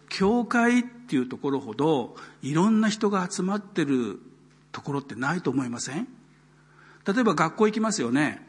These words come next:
クラスに行くと大体みんな同、同級生だから同じ年でしょ？あんまり違う人いないよね。まあ、たまに一個二個ずれてる人いますけど、家の事情があってね。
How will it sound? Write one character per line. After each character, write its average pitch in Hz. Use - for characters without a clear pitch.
ク -
ラ 277
ス 254
に 185
行 160
く -
と 143
大 180
体 190
み 196
ん -
な 175
同、 170
同 180
級 175
生 147
だ 127
か 127
ら 123
同 160
じ 170
年 175
で 123
し 147
ょ？ -
あ 240
ん 233
ま 254
り 254
違 -
う 214
人 185
い 175
な 156
い -
よ 104
ね。 165
ま -
あ、 -
た 233
ま 247
に 240
一 220
個 165
二 151
個 131
ず 139
れ 143
て 135
る 120
人 131
い 123
ま 127
す -
け -
ど、 104
家 156
の 135
事 131
情 139
が 127
あ -
っ 123
て 110
ね。 247